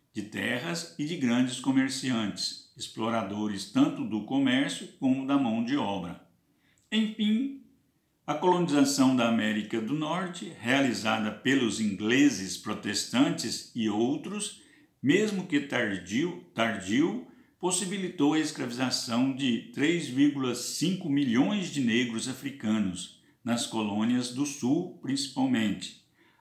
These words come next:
além de ter dizimado cerca de cinquenta milhões de índios em todo o processo colonial na América do Norte. Desse modo, a colonização da América do Norte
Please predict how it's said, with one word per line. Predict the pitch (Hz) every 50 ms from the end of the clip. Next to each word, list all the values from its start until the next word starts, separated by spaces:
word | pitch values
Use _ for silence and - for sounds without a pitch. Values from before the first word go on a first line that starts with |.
| _ -
além | 147 165 165 160 160 160 160
de | 151 180 175
ter | - - 143 139 131 120 110 110
dizimado | 127 185 208 190 190 190 147 117 104 110 120 139 147 147 160 175 180 - - - _ _ -
cerca | - - 139 143 151 151 151 156 135
de | 120 131 131
cinquenta | 120 - - - 170 151 - - - 143 170 208 220 214 - 190
milhões | 175 165 143 127 117 113 117 117 117 107
de | - - 165 165
índios | 147 135 147 175 196 190 156 127 101 95 - - - - _ _ _ _ -
em | 170 180 170 -
todo | - 131 131 139 139 143
o | 147
processo | - 151 143 131 - - - 107 101 104 104 - -
colonial | - 120 123 123 123 120 107 98 98 98 101 104 107 107 - - - _ _ _
na | - 120 120 120
América | 110 98 95 98 98 98 101 104 98 98 - 104
do | 98 117 123
Norte. | 120 107 101 95 92 87 82 - - - - - _ _ _ _ _ _ _ _ _ -
Desse | - - - - - 170 170
modo, | 160 147 151 165 175 175 175 170
a | 151 147
colonização | - 139 139 139 143 139 117 123 120 110 104 - - 139 135 147 180 185 175 143
da | 120 117
América | 117 110 104 101 104 104 104 - - 113
do | 117 151 170
Norte | 156 139 131 147 175 185 180 - - 208 185